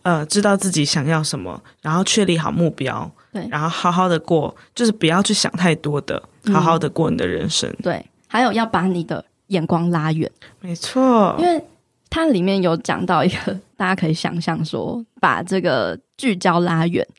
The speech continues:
Speaker 2: 你的人生呢，就是人类浩瀚历史中的一闪即逝的光点。<laughs>
Speaker 1: 这，这有点离我很遥远，真的很远。
Speaker 2: <laughs> 对，可是你也可以想象说，如果以宇宙来说，我们就只是宇宙众多繁星中的一颗星球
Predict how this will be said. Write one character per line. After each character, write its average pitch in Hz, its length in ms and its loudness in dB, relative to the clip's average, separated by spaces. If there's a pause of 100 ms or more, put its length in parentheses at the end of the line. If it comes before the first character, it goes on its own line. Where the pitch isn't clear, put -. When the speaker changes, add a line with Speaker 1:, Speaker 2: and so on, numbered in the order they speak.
(340)
Speaker 2:
你 190 80 -2
的 185 120 2
人 196 260 4
生 226 320 2
呢， 185 160 2
就 196 140 -2
是 196 220 0 (240)
人 180 240 2
类 240 160 4
浩 196 220 2
瀚 185 260 0
历 196 140 0
史 - 160 -10
中 170 240 -4
的 170 80 -4
一 - 80 0
闪 196 220 -6 (100)
即 165 140 -8
逝 196 200 -10
的 - 80 -4
光 196 260 0
点。 - 140 -6 (380)
<laughs> - 500 -6
Speaker 1:
这， - 120 2
这 294 220 2
有 208 120 4
点 196 180 2 (300)
离 226 120 4
我 247 120 4
很 196 180 4
遥 175 200 4
远， 170 260 2
真 269 180 2
的 277 100 4
很 180 200 4
远。 160 340 4
Speaker 2:
<laughs> - 240 -4
对， 359 160 2
可 254 100 -2
是 349 160 0
你 240 120 2
也 226 120 0
可 196 180 -2
以 202 100 -2
想 - 280 -4
象 202 280 -2
说， 190 260 0
如 202 80 -2
果 196 240 4
以 165 340 -6 (220)
宇 170 220 -2
宙 190 280 4
来 127 220 0
说， 165 320 0
我 170 120 2
们 175 140 0
就 240 120 4
只 165 180 -6
是 202 160 0
宇 160 240 -4
宙 214 220 0
众 208 260 -2
多 196 140 2
繁 165 260 0
星 170 220 0
中 170 160 2
的 156 80 0
一 - 60 -4
颗 180 180 0
星 170 420 -2
球 - 320 -2